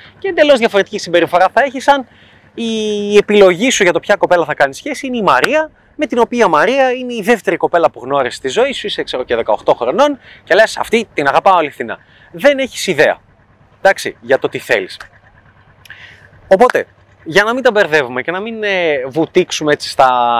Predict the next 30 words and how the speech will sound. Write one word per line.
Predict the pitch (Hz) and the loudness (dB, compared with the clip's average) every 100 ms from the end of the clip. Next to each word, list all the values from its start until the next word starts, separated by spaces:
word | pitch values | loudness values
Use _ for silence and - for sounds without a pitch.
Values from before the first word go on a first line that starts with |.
| 120 | -2
ενδότερα | 120 139 147 127 123 | 0 0 2 0 2
και | 127 117 | 0 2
μπερδευτούμε | 139 131 - 165 143 | 2 0 0 0 0
λιγάκι | 117 113 120 110 | 0 2 2 0
και | 127 | -6
πούμε | 147 139 123 117 | -4 -4 -4 -6
σχέσεις | - - 180 - 139 123 120 110 110 - | -6 0 0 0 -4 -4 -6 -8 -8 -8
ελεύθερες, | 151 185 180 - 139 123 120 110 107 104 104 - - - - _ | -4 -2 -2 -2 -2 0 0 -2 -4 -4 -6 -10 -18 -20 -20 _
ε, | 110 120 120 | 2 4 4
ανοιχτές, | 151 139 - 190 160 123 - | 0 -4 0 2 2 0 -4
κλειστές, | - 156 - - 175 135 - | -6 -6 -2 0 2 2 -2
μονογαμικές, | 143 151 160 170 160 202 175 123 113 - | -8 -6 -6 -8 -4 -2 0 -2 -4 -2
fuck | 175 156 175 | -2 0 2
buddies | 180 135 120 | 2 2 -6
και | 147 | -2
τα | - | 0
λοιπά, | 147 180 | 0 2
οτιδήποτε, | 165 127 151 220 254 330 - - - | 2 2 -2 0 -2 -4 -8 -20 -4
θα | 247 | 2
το | 247 | 4
βάλουμε | 240 226 165 | 4 2 -2
στη | 143 | -4
βάση, | 123 123 - - | 2 4 4 -2
στην | - 143 | -6 -4
ουσία | - 151 202 | -2 0 0
του | 240 | -2
και | |
θα | 196 | -10
πούμε | 196 196 | -2 -2
ότι | 143 | -2